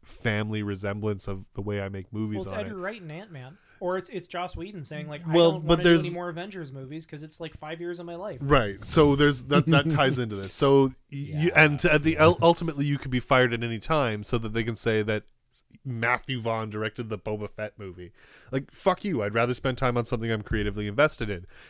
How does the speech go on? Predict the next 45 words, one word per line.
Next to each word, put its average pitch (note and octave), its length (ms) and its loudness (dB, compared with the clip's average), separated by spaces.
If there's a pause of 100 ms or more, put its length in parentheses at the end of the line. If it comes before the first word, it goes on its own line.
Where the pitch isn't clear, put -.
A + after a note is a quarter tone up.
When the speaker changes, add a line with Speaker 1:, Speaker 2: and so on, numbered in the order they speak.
Speaker 1:
And C3+ 180 2
Marvel F#3+ 460 2
movie, G#2 500 0
it, C#3 140 0
what G#3 160 0
surprises G3 600 -2
me A2 240 -4
is A#2 180 -2
that B2 140 0
Disney D#3+ 360 0
does C#3 280 2
this B2 260 -2
in B2 140 -4
a A#2+ 40 -2
universe B2+ 500 -2
where B2 160 -2
they B2 160 2
let B2 300 0 (840)
Thor G3+ 400 4
is F#3+ 160 4
a E3+ 60 4
Kenneth D3 400 -2
Branagh G#2+ 300 0
movie. F2 440 -8
Iron D3 320 6
Man B2+ 300 4
is A#2 140 -2
a B2 60 2
Jon G#2 280 0
Favreau G#2 400 -2
movie. G2 340 -8
Iron D3+ 220 6
Man B2 220 2
three C3+ 420 -4
is A2+ 160 -4
a G2+ 80 -4
Shane C#3 460 -2
Black A#2 360 0
movie. G2 320 -4
Speaker 3:
Yes, C3+ 300 4
it G#2+ 100 -6
is. G2 480 -6
Speaker 1:
Uh, B2+ 280 8
they D3 240 8
let, C#3+ 380 4